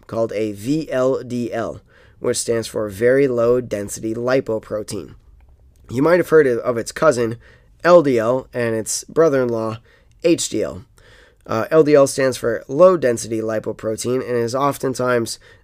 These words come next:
villainized as quote unquote bad cholesterol, where H D L is, uh, I guess, uh,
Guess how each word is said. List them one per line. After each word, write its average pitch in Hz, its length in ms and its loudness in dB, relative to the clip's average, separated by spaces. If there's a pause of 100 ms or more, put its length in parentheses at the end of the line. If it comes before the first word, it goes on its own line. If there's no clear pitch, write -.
(100)
villainized 120 720 0
as 110 320 -4
quote 127 240 -2
unquote 117 480 -2
bad 110 480 -2
cholesterol, 113 680 -4 (120)
where - 220 -2
H 180 260 2
D 131 140 0
L 127 260 0 (460)
is, 117 720 0 (520)
uh, 110 300 -10
I 123 80 -8
guess, 107 300 -6 (400)
uh, 52 240 -8